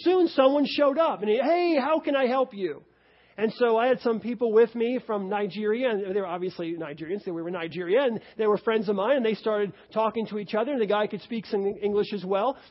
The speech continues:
Now, I had all the money that I needed, um, and it still took me five hours to purchase this corn grinder. Some of you would not survive, uh, that episode because of your, your, the way you do business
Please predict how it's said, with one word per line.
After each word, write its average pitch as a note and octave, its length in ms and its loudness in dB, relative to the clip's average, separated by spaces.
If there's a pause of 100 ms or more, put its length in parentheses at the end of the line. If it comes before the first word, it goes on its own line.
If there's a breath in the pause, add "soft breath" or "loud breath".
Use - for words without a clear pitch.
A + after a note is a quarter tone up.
(160 loud breath)
Now, C4 140 4
I C4 100 6
had C4+ 160 2
all B3+ 320 2
the F#4 80 2
money C#4 320 6
that C4 100 4
I B3+ 120 6
needed, G#3+ 420 -2 (640 soft breath)
um, G#3 600 -2
and A#3 500 2
it A3+ 320 -2 (120)
still D#4+ 240 0
took C4+ 280 -2
me A3 240 -4 (340 soft breath)
five C4+ 340 -2 (140)
hours F#3 680 0 (640)
to A3+ 160 -4
purchase B3 440 -2
this A#3 200 -8
corn A3 260 2
grinder. D#3+ 340 -6 (460 soft breath)
Some D#4+ 260 2
of D#4 120 -2
you A3+ 440 -4
would G#3 140 -2
not A3+ 200 -2
survive, E3+ 840 -4 (320 soft breath)
uh, F#3 200 0
that G3 260 -2
episode F3 580 -6
because F3+ 360 -8
of E3+ 120 -8
your, F3+ 260 -6
your, F#3+ 200 -6
the E3 80 -8
way G3+ 160 -2
you G#3 80 -4
do G3 160 -6
business G#3 400 0